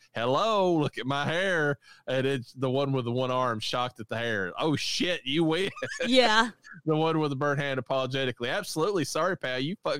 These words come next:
Speaker 1: you, you go fuck him up real
Speaker 2: Real
Speaker 1: good."
Speaker 2: good. Oh, I was
Speaker 1: I lo-,
Speaker 2: dying.
Speaker 1: I love this whole interaction between these three Chuckies. It was just, uh, so good. Uh, and then Chucky at the very end credits, which I hope you saw this.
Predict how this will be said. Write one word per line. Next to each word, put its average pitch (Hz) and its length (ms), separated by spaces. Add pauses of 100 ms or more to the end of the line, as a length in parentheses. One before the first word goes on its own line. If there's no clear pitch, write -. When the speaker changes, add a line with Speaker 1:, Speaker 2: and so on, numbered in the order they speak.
(120)
Speaker 1:
you, 127 200 (240)
you 175 120
go 180 140
fuck - 260
him 139 140
up 127 140
real 127 200
Speaker 2:
Real 262 320
Speaker 1:
good." 269 80
Speaker 2:
good. 226 420
Oh, 240 180
I 226 140
was 226 100
Speaker 1:
I 196 100
lo-, 202 60
Speaker 2:
dying. 208 520 (400)
Speaker 1:
I 165 160
love 147 320
this 127 200
whole 123 180
interaction 117 520
between 113 280
these 110 180
three 113 220
Chuckies. 110 600
It 127 100
was 127 120
just, - 260
uh, 120 220
so 123 280
good. 107 500 (680)
Uh, 139 460
and 131 160
then 139 240
Chucky 143 560
at 123 120
the 127 80
very 131 340
end 135 180
credits, 104 600
which 107 220
I 101 80
hope 117 220
you 147 60
saw 180 320
this. 117 520